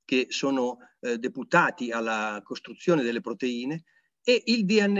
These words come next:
A, il codice genetico con l'R N A, è sparso nel nucleo, non è diviso da una membrana cellulare come nelle cellule superiori, pertanto vengono dette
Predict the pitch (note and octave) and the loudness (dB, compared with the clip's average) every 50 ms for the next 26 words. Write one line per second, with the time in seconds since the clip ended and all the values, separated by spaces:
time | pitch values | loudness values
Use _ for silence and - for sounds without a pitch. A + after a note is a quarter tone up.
0 | F#3+ C#3+ A#2+ A#2+ C#3+ E3+ D3 - - E3+ E3 D#3 D3 - - C3+ A#2+ C#3 C#3 C#3 | 4 4 4 4 2 0 -2 -4 -2 0 0 2 0 0 -2 -2 0 0 0 0
1 | B2+ A#2 A2 - B2+ A2+ - - - C3 B2 A#2+ A#2+ A#2+ B2 B2 B2+ C3 C#3+ C3+ | -2 -4 -4 -8 -10 -10 -10 -8 -4 -4 -2 -2 -2 -2 -2 -2 -2 -2 -2 0
2 | A2+ A2 A#2 - - - A3 A#3+ - - - - G#3+ F3 E3+ F3 - - - G3+ | 0 0 -2 -4 0 2 2 2 2 0 2 2 4 4 4 2 0 2 2 4
3 | G3+ G3 F#3+ F#3 D#3+ C3+ A2+ - - B2+ C3 C3 C#3 D#3+ F#3 G3+ G3+ F#3 D3 B2+ | 4 6 6 6 6 6 4 0 -2 0 0 2 4 4 6 6 6 6 4 4
4 | C#3 C#3 B2+ A2 C#3 D3+ D3 B2 - B2 A2+ A#2 A2+ A#2+ B2 A#2+ A#2+ A#2 A#2 A#2 | 0 -4 -2 0 0 0 0 0 0 -2 -2 -2 -2 -2 -4 -2 -4 -4 -6 -4
5 | A2+ A#2 C3+ C#3 B2+ A#2 - - C3+ B2+ C#3 C#3+ C#3 C3+ B2+ C3 D3 D#3+ D3 - | -2 -2 -2 -2 -4 -4 -4 -4 -2 -2 0 0 0 0 0 0 0 -2 -4 -6
6 | A#2+ A#2 A#2+ A#2 A#2 A#2 A2+ G#2+ - C#3+ C3 B2 A2+ G#2+ - - D#3 - G3 G3 | -8 -8 -8 -8 -8 -8 -8 -6 -4 -4 -4 -4 -6 -6 -6 -6 -4 -2 -2 0
7 | F#3 D3 D#3+ F3+ F#3 E3+ F#3+ E3+ - F#3+ G3+ G3 D#3+ C#3+ D3 D3 D3 D3 D#3+ - | 0 0 0 0 -2 -2 -4 -4 -4 -6 -6 -6 -6 -8 -6 -6 -6 -6 -4 -4
8 | D3 C#3 | -6 -8